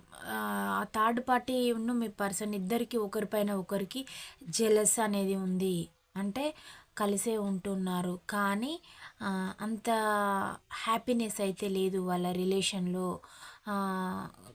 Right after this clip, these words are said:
కంట్రోల్డ్‌గా ఉంటున్నారు. అంటే నా గురించి నువ్వు, ఆ, ఎక్కడ, ఆ, ఆ, నా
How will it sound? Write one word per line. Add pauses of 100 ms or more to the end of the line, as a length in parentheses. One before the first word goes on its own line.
కంట్రోల్డ్‌గా
ఉంటున్నారు. (320)
అంటే
నా
గురించి
నువ్వు,
ఆ, (360)
ఎక్కడ, (340)
ఆ, (240)
ఆ,
నా